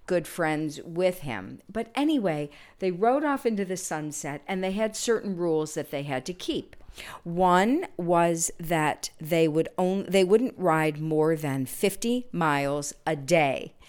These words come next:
Fifty miles a day on horseback. That they wouldn't travel on Sundays.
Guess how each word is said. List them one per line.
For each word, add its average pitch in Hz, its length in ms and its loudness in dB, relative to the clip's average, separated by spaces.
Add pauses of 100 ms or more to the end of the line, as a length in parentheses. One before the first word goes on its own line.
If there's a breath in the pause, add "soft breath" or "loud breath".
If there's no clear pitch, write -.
(260 loud breath)
Fifty 247 920 0
miles 175 800 -4
a 151 40 -4
day 143 340 -2
on 139 220 -4
horseback. - 840 -10 (500 loud breath)
That 156 380 2
they 160 140 4
wouldn't 165 320 0
travel 220 500 0
on 220 220 -2
Sundays. 139 960 0